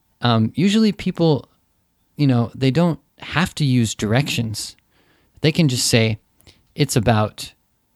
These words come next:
two hours or three hours or four hours drive from Los Angeles." So in, in the real situation, you don't always have to use directions like north, south, east, and west.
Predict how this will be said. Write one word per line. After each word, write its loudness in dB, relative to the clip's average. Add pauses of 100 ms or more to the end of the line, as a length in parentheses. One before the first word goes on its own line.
(140)
two 0
hours 0
or -6
three 0
hours 0
or -10
four 0
hours -2 (120)
drive -2 (600)
from 0 (500)
Los -2
Angeles." -4 (1300)
So 0
in, 4 (140)
in -2
the 0
real 2
situation, -2
you 0
don't 0
always 0
have -2
to -6
use 0
directions -4
like -2
north, 4
south, 0
east, -4
and -4
west. -8